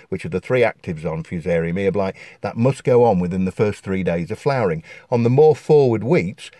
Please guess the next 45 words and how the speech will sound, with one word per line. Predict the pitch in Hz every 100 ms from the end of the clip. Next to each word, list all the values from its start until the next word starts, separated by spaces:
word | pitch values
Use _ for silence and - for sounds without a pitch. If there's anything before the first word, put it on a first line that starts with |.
| -
that | 131 -
period | - 123 110 107
has | 95 95
been | 82 135 131 131 - -
and | 104
gone. | 98 98 78 76 -
We've | - 90
missed | 113 123 -
that | 120 107 95
boat. | 98 85
The | 85
fusarium, | - 98 87 110 160 175 180 185 -
if | 127 165
it | 151
is | 170 127
in, | 98 135 185 _ _
is | 101 95
already | 101 101 104 101 92
in. | 82 76 - -
And | 95 101
no | 123 175 180
amount | 180 175 107 87
of | 92
prothioconazole, | 80 92 104 92 - 101 98 90 92 87
tebuconazole | 101 92 - 101 95 95 95
or | 95
metconazole | 107 - 95 92 85 85 92
applied | 95 113 107 95
from | - 101
here | 123 135 127
on | 92
in | 82 151 - - -
is | 95
going | 98 104 98
to | 101
influence | 151 151 98 95 -
how | 110
much | 107 -
fusarium | - 98 90 90 87 92
will | 90
show | - 87 85
up | -
on | 85
that | 82 85
ear. | 85